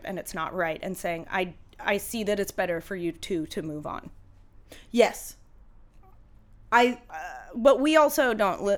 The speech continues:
Speaker 1: live in, like, a hyper-religious bubble or
Speaker 2: Yeah.
Speaker 1: So I'm sure that that is not happening in other places, but it's cool that
Speaker 2: It's cool
Speaker 1: we're
Speaker 2: that it's
Speaker 1: getting
Speaker 2: happening
Speaker 1: a
Speaker 2: here.
Speaker 1: glimpse of that. Yeah.
Speaker 2: Yeah.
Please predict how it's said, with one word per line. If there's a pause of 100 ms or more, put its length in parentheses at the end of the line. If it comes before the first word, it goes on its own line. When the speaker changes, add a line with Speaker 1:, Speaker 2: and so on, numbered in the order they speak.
Speaker 1:
live
in,
like,
a
hyper-religious (840)
bubble
or
Speaker 2:
Yeah. (560)
Speaker 1:
So
I'm
sure
that
that
is
not
happening
in
other
places,
but
it's
cool
that (800)
Speaker 2:
It's
cool
Speaker 1:
we're
Speaker 2:
that
it's
Speaker 1:
getting
Speaker 2:
happening
Speaker 1:
a
Speaker 2:
here.
Speaker 1:
glimpse
of
that.
Yeah.
Speaker 2:
Yeah.